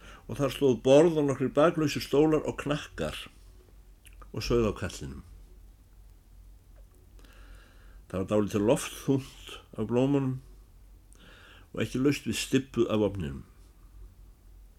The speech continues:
Á einum vegg var prentuð litmynd af einhvers konar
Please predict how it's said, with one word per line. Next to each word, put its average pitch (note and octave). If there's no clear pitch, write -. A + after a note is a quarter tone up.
Á A2+
einum A#2
vegg B2
var A#2
prentuð A2+
litmynd D3+
af A#2+
einhvers A#2+
konar G#2+